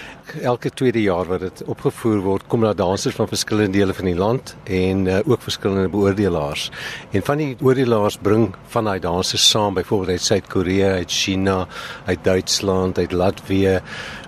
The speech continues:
ehm, en daar's baie, heel wat Suid-Afrikaners ook betrokke gewees. Maar die,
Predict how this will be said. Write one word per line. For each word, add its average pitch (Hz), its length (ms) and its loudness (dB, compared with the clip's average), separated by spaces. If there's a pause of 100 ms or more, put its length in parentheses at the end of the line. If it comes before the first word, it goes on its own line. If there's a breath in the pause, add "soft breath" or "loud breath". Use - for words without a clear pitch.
(140)
ehm, 90 300 0 (240)
en 120 120 2
daar's 107 220 0
baie, 98 260 0
heel 113 140 2
wat 101 120 2
Suid-Afrikaners 101 800 -2
ook - 380 -2
betrokke 104 420 0
gewees. 90 380 0
Maar 113 140 2
die, 127 200 2